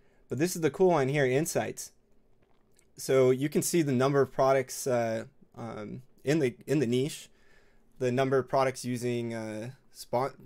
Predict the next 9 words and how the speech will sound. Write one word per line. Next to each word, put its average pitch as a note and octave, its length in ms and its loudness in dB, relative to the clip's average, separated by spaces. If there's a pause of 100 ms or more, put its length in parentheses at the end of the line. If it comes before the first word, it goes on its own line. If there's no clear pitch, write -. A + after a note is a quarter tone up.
(300)
advertising, B2+ 840 -2 (280)
top A#2+ 200 -6
five - 300 -12 (140)
click D#3 180 -2
share C#3+ 300 0
for C#3 120 -4
the C3 80 0
top C3 280 -2
products, C3 680 0